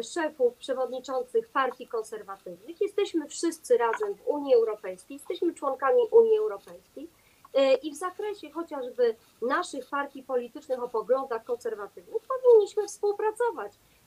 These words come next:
bo Unia Europejska to jest nasze dobro, nas wszystkich, i też partii konserwatywnych. Chcemy rozwoju Unii Europejskiej, chcemy być w Unii Europejskiej, ale chcemy mieć konkretne, jasne zasady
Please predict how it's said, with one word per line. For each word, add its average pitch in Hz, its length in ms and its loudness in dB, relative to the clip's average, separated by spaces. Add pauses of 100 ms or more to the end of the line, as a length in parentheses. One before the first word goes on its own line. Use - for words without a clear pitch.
bo 294 200 2
Unia 392 460 0
Europejska 330 680 -4 (120)
to 508 80 -2
jest 494 180 -4
nasze 480 360 -2
dobro, 269 540 -2 (280)
nas 359 300 -4
wszystkich, - 640 -2 (320)
i 285 140 -6
też 339 320 -6
partii 262 380 -2
konserwatywnych. 302 840 -6 (120)
Chcemy 320 300 -2
rozwoju 240 520 2
Unii 202 260 -2
Europejskiej, 190 580 -10
chcemy 302 320 -2
być 339 220 -2
w - 100 0
Unii 247 240 10
Europejskiej, - 600 -2 (300)
ale 285 220 6
chcemy 294 360 -6
mieć 220 180 -2
konkretne, 254 600 -6
jasne 220 440 -2
zasady 208 580 -4